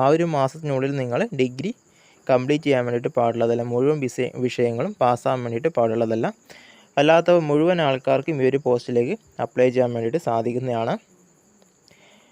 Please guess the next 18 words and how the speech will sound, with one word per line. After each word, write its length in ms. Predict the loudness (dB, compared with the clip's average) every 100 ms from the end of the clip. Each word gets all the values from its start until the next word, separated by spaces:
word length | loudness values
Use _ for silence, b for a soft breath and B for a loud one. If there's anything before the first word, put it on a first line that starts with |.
| b _
അപ്പോൾ, 300 | -2 4 6 6 4 2 -4 0
ഏ, 20 | 4 4 2
മറ്റ് 180 | 0 0
ഡീറ്റെയിൽസ് 340 | 0 2 0 0
നോക്കുന്ന 240 | 0 0 -2
സമയത്ത് 260 | -2 -2 0
ഇത് 100 | -2 -2 _ _ -2
പി 100 | 2 2
എസ് 100 | 2
സിയുടെ 200 | 2 2
വൺ 100 | 2 0 -2
ടൈം 120 | -2 2
പ്രൊഫൈൽ 400 | 0 2 0 2 2
വഴിയാണ് 360 | 2 2 0 0
ഇതിലേക്ക് 280 | 0 0 0
അപ്ലൈ 240 | 0 0 0
ചെയ്യേണ്ടത്. 320 | 0 -2 -2 -4
നിങ്ങൾ 160 | -2